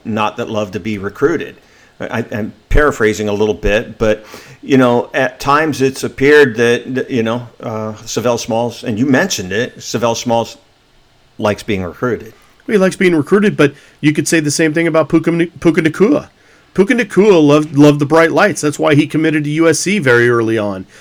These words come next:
Speaker 2: He, there was something about, uh, his personality that he wanted to play in a big-time program, in a, in a high-profile city,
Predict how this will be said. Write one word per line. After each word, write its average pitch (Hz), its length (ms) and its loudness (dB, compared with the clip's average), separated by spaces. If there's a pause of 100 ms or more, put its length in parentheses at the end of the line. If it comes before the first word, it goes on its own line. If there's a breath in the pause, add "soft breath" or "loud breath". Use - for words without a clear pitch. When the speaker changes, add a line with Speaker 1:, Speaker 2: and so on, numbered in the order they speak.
(120 soft breath)
Speaker 2:
He, 160 200 -2
there 156 180 4
was 135 180 2
something 170 380 2
about, 147 480 0 (360 soft breath)
uh, 147 180 0
his 147 200 2
personality 151 760 2
that 131 180 -4
he 170 200 -4
wanted 139 420 2
to 156 40 0
play 135 440 0
in 139 220 0
a 143 80 4
big-time 131 840 0
program, 131 680 0 (360 loud breath)
in 135 160 2
a, 131 240 4
in 147 240 0
a 131 260 0 (120)
high-profile 147 840 2
city, 147 580 2